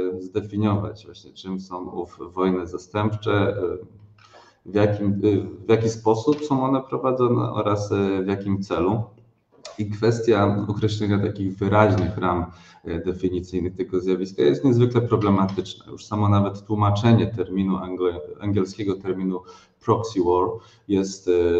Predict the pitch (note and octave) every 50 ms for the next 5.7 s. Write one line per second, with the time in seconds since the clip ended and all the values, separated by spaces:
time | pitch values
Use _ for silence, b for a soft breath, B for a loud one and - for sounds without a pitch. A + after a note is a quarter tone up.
0 | E2+ E2 E2+ E2 D#2 - - - - - - - - - - _ _ _ _ _
1 | _ _ _ - - A#2+ A#2 A2 G#2+ G#2 G2+ G#2 G2+ - - G#2 F#2+ F2 - -
2 | - - F2+ F2+ - G2+ G#2+ G#2 - - F#2 F#2 - - G#2 G2 G#2 G#2 G2 F#2+
3 | F#2 - - - - - A2 A2+ B2 C#3 - - A#2+ G#2+ G#2+ G#2 G2+ G#2 G#2+ -
4 | - - G#2 G2+ G2 G2 G2 - - _ _ - G#2+ G#2+ G#2 G#2 A2 - - -
5 | - - - - - - A#2+ A#2+ A#2+ - - G2 F#2 F#2+